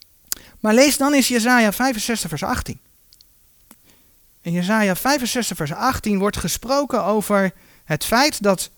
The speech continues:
Jeruzalem een verheuging geschapen wordt. Maar in het nieuwe Jeruzalem is geen verdriet of rouw geweest, waardoor er verheuging en vrolijkheid geschapen moet worden.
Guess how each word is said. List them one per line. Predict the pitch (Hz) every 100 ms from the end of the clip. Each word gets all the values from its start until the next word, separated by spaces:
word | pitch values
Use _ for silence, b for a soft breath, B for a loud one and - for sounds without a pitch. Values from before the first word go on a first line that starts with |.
| -
Jeruzalem | 156 160 202 262 220 202 196
een | 165 160
verheuging | - 135 127 170 214 - 180 160 b b b
geschapen | b - 135 - 233 226 135
wordt. | 120 120 - _ _ _ _ _ 50 _ _ _ _ _ _ _ _ _ -
Maar | 196 220
in | 247
het | 220
nieuwe | 185 262 262
Jeruzalem | 208 196 269 180 127 120 _ _ _ _ _ _ _ b b b
is | - 233
geen | - 262 277
verdriet | - 156 233 -
of | 139
rouw | 147 233 294
geweest, | - 214 123 - - _ _ _ _ _ B B B
waardoor | - 196 247
er | 226 208
verheuging | 190 190 160 220 330 214 185
en | 170
vrolijkheid | - 226 311 320 262 202 202
geschapen | - - - 196 170 147
moet | 139
worden. | 131 117